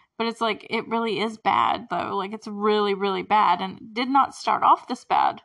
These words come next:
It did not. Like, it did not. <laughs> But it, it's not even, like, so bad that it's good or funny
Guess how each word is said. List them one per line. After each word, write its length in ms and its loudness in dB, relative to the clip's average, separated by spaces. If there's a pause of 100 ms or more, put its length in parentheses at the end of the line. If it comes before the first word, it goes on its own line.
(120)
It 160 -8
did 180 -2
not. 540 6
Like, 280 -4 (840)
it 140 -18
did 220 -10
not. 360 -4 (200)
<laughs> 80 -16 (140)
But 120 -2 (560)
it, 100 -2
it's 200 2
not 200 8
even, 280 2
like, 160 0
so 240 0
bad 300 2
that 120 -2
it's 160 -12
good 300 -2
or 80 -6
funny 420 -2